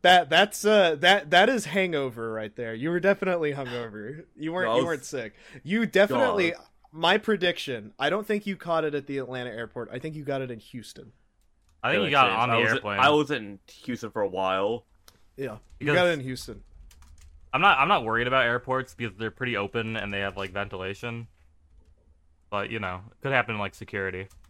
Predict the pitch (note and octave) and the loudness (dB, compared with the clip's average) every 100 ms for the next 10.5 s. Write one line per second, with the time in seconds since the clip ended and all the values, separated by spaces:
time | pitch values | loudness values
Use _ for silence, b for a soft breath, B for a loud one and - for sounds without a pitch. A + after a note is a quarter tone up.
0 | - - - - - - - G#2+ G2 G2+ | -20 -20 -20 -20 -20 -20 -4 0 0 -2
1 | - A#2 - - C3 A#2+ B2 C#3 - D3 | -10 -16 -16 -8 -8 -8 -8 -8 -8 -8
2 | D3 F3 D#3 E3+ C3+ A#2 A2+ A2 G#2 G2+ | 0 2 4 4 2 -8 -14 -14 -14 -10
3 | D3 D3+ E3 E3+ - - F3 G3+ F3+ C3+ | 0 4 6 4 0 -8 -6 -4 -4 -4
4 | C3+ C3+ B2+ - A2+ A#2+ C3 E3 C#3+ C3+ | -2 -2 -4 -2 2 2 2 -2 -4 -2
5 | A#2 G#2+ G#2+ A2+ A2 G#2+ G2+ F#2+ A2 F2+ | 0 2 0 0 -2 -2 -4 -4 -2 0
6 | G#2 A2 - - - _ _ _ _ _ | -2 -4 -18 -20 -20 _ _ _ _ _
7 | _ _ _ - _ - A3 G#3 E3+ C3 | _ _ _ -20 _ -4 0 0 0 -2
8 | A2+ G2+ G2 C3 C#3+ B2 B2 G#2+ G#2+ F#2+ | 0 -2 0 0 -2 -2 -6 -6 -6 -4
9 | F#2+ F#2 F#2+ G2 - A2 G#2+ G2 - G#2 | -2 -2 -2 -6 -10 -6 -4 -4 -6 -8
10 | G2+ G2 G2 C3+ - | -4 -4 -4 -6 -14